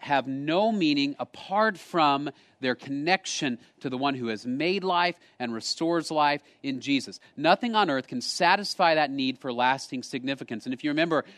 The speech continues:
uh, the illustration I gave was when I accidentally fell through the ceiling in our old house and I stepped on that plaster and realized this plaster was not designed to bear the weight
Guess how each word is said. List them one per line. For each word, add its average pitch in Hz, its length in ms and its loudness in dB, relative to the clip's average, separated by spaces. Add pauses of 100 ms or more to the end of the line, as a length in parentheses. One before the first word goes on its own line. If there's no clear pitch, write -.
uh, 139 160 4
the 143 160 0
illustration 175 640 2
I 151 120 6
gave 165 280 6
was 143 160 0 (180)
when 147 140 2
I 139 100 6
accidentally 156 460 4
fell 165 340 4
through 185 280 -4
the 156 80 0
ceiling 190 540 4 (220)
in 156 120 4
our 156 160 10
old 170 180 6
house 180 340 10
and 156 80 2
I 139 60 4
stepped - 480 4
on 165 160 4
that 151 240 6 (240)
plaster 180 600 6
and 151 120 2
realized 160 440 8 (160)
this 160 420 2
plaster 185 560 2
was 135 160 -4
not 160 280 4
designed 170 760 4 (240)
to 156 100 -4
bear 143 180 2
the 131 80 0
weight 175 520 2